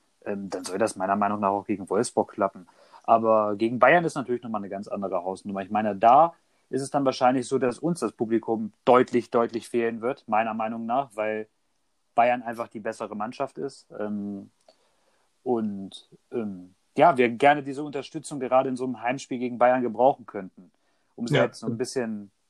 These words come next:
Speaker 1: kleiner zu machen, als sie sind, finde ich. Ähm, und deswegen wird das schwer. Das, das ist ein offenes Spiel, was in die Richtung kippen kann, aber auch in die andere Richtung kippen kann, meiner Meinung nach. Das könnte aber auch ein klägliches eins eins werden oder sonst irgendwas,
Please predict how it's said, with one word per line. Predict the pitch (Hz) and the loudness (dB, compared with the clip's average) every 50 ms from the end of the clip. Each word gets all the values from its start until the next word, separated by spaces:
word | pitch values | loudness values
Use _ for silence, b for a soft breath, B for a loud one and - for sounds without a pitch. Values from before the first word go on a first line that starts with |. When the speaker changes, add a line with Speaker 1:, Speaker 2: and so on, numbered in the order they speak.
| _ _ _ _ - | _ _ _ _ -4
Speaker 1:
kleiner | - - 127 131 139 131 - | 4 6 6 6 6 2 -2
zu | - 135 123 | -4 -6 -2
machen, | 127 127 127 131 131 | -2 -2 -2 -4 -6
als | 113 123 120 - | -8 -8 -8 -8
sie | - 113 | -12 -10
sind, | 104 127 131 120 101 - _ | -6 -6 -6 -6 -8 -12 _
finde | - - 135 127 131 | -4 -2 -2 -2 -2
ich. | 127 131 123 - - - - | -4 -4 -6 -6 -10 -12 -8
Ähm, | 104 104 101 98 95 92 - | -6 -6 -6 -6 -10 -10 -10
und | - 98 95 92 92 87 - _ _ _ _ _ _ _ _ _ _ _ _ _ _ _ _ _ _ _ - | -8 -8 -8 -8 -10 -12 -14 _ _ _ _ _ _ _ _ _ _ _ _ _ _ _ _ _ _ _ -6
deswegen | 110 - 131 127 123 | -4 -2 0 2 2
wird | 139 - | 4 2
das | 147 143 - | 2 0 2
schwer. | - 135 147 139 120 | 4 6 6 6 6
Das, | 113 113 - - - | 4 0 -8 -16 -12
das | - 123 - - | -12 -12 -10 -10
ist | 143 131 - - | -12 -12 -8 -6
ein | 131 127 127 123 123 120 120 117 117 120 127 - | -4 -4 -2 -2 -2 -4 -4 -4 -4 -6 0 2
offenes | 143 147 151 - - 160 147 143 | 2 2 4 2 -2 -2 -2 -2
Spiel, | - - - - 160 180 220 254 277 277 - B B B B B B B B B B _ _ | -4 -8 -8 0 4 4 4 4 4 0 -6 B B B B B B B B B B _ _
was | 131 127 120 - 139 | 4 4 4 2 -4
in | 139 131 | -8 -4
die | 127 160 170 | -2 0 2
Richtung | 175 190 - - 180 147 | 2 0 0 -2 -6 -6
kippen | - 180 170 - 165 | -6 -8 -8 -8 -4
kann, | - 160 156 151 131 | 2 4 4 4 4
aber | 117 123 127 | 4 4 4
auch | 120 123 | 4 2
in | 127 123 | 0 0
die | 123 113 | 2 2
andere | 120 131 127 117 107 95 | 2 2 2 0 0 -2
Richtung | 104 101 - - 110 95 | -4 -8 -8 -10 -12 -10
kippen | - 110 - - 101 | -10 -12 -10 -10 -4
kann, | - 101 98 95 | 0 0 0 0
meiner | 95 98 98 101 98 | 0 -2 -2 -2 -4
Meinung | 98 95 92 92 92 92 95 | -6 -6 -8 -8 -10 -14 -12
nach. | 98 92 92 | -12 -10 -8
Das | - 101 - - | -8 -8 -6 -4
könnte | - 131 123 131 | -4 0 2 2
aber | 123 120 123 | 4 6 8
auch | 127 127 113 - | 6 6 6 2
ein | 127 117 107 - _ | -4 -10 -10 -14 _
klägliches | - - 156 147 - 143 113 - 127 113 | -2 0 0 0 0 -4 -4 -6 -6 -2
eins | 113 123 127 131 - | -2 -2 -2 -2 -4
eins | 113 123 135 147 165 160 - - | -4 -4 -2 -4 -4 -6 -8 -2
werden | 151 151 151 151 147 151 | 2 2 2 2 0 -4
oder | 156 139 135 131 | -6 -6 -6 -4
sonst | 123 143 147 147 - - | -4 -6 -8 -8 -10 -8
irgendwas, | 139 143 143 143 135 135 143 151 147 - b | -8 -8 -8 -8 -6 -4 -4 -4 -4 -8 b